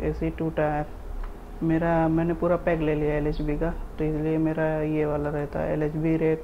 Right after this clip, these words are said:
seven coaches ये है। तो मैं सिर्फ इसी को install करता हूँ,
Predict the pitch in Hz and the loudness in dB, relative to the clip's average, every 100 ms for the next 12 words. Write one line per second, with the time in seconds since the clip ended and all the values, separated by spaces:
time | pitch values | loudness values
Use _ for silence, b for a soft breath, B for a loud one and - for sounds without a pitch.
0 | - - 151 156 156 156 151 156 - - | -6 -4 0 2 2 0 0 -2 -2 -10
1 | - - - - - - - 160 160 160 | -14 -12 -14 -14 -14 -10 -2 2 2 2
2 | 165 165 160 170 175 165 160 170 160 160 | 2 2 2 -2 -2 -2 -2 0 0 0
3 | 156 156 160 156 160 160 | -2 0 0 -2 0 0